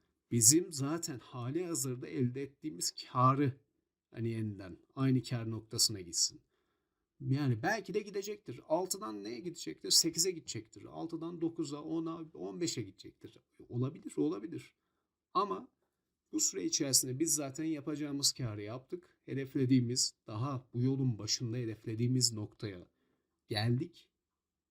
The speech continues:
Her ne kadar hedefi dediğim gibi yukarı yönlü revize etmiş olsak da az bir şey. Beş yetmiş bölgeleri diyorduk. Altı yirmiye çekmiştik. Ee,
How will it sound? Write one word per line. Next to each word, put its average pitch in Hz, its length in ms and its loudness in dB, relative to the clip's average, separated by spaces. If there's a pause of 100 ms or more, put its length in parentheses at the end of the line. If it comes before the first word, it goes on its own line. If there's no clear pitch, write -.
(440)
Her 123 320 6
ne 110 100 -2
kadar 110 220 -6
hedefi 107 340 -8
dediğim 113 280 0
gibi 98 180 -8
yukarı 120 340 4
yönlü 104 280 6
revize 101 340 -6
etmiş - 300 -12
olsak 95 400 -8
da 90 80 -10
az 87 200 -10
bir 78 60 -4
şey. 170 240 2 (320)
Beş 127 200 2
yetmiş - 360 -8
bölgeleri 90 460 -12
diyorduk. 104 360 -6 (280)
Altı 131 300 -2
yirmiye 87 280 -10
çekmiştik. - 600 -8 (800)
Ee, 110 260 -4